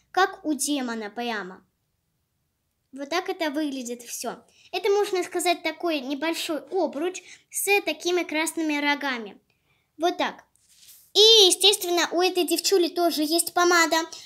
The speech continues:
только у нее губки уже не нежно-розовые, как у девочки-ангела, а ярко-красные. И глаза у нее не голубые, как у ангела, а ярко-зеленые.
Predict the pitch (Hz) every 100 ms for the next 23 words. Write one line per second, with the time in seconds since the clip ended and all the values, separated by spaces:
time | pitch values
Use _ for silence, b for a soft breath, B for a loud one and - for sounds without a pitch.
0 | B 381 415 392 285 - - - 330 330
1 | 339 311 370 466 - 392 330 311 339 320
2 | 349 381 320 262 269 330 339 370 370 349
3 | 349 330 330 330 320 294 311 302 - 285
4 | 294 285 277 269 254 B B - 262 269
5 | 262 254 254 269 277 262 254 254 196 226
6 | b b 262 277 302 302 330 466 392 285
7 | 349 415 440 392 262 277 320 220 - _
8 | _ _ 302 311 330 285 233 233 226 202
9 | - _ b b - 370 311 285 277 294
10 | 277 294 285 277 269 240 190